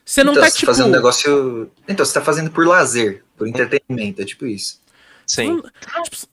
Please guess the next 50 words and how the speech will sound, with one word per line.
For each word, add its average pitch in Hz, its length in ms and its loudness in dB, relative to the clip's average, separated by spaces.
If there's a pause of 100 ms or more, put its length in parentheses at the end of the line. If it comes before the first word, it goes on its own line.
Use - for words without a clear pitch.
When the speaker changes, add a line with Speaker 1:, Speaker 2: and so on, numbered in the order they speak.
(100)
Speaker 1:
a 262 80 4
escola 294 340 4
colo-, 277 220 2
tipo 240 200 -4
assim, 254 260 -2
a 196 100 0
escola 254 320 0
te - 100 -8
coloca 247 300 -2
pra 240 200 0
ler 214 460 4
Machado 220 420 0
de 208 120 0
Assis. - 600 -6
A 135 60 -8
escola 208 320 0
ano 214 140 0
passado 202 320 0
me 214 100 -4
botou 190 220 -4
pra 202 120 -2
ler 202 220 2
Alienista. 196 640 -4 (240)
Beleza, 226 460 4
é 254 40 2
um 370 120 0 (180)
puta 359 340 6
livro, 123 400 -2 (120)
tá 135 80 -4
ligado? 156 420 4 (340)
Mas 254 300 2
eles 269 260 0
te - 280 -6
obrigam. 180 680 -2 (200)
Você 196 200 0
não 285 140 2
deveria 285 260 0
ser - 180 -4
obrigado 240 640 0
a - 20 2
ler 214 100 2
Machado 214 300 -2
de 180 80 -4
Assis, - 260 -8
porque - 140 0
ele 440 80 4
é - 20 4
um 392 60 2
puta - 360 2
autor. - 380 -4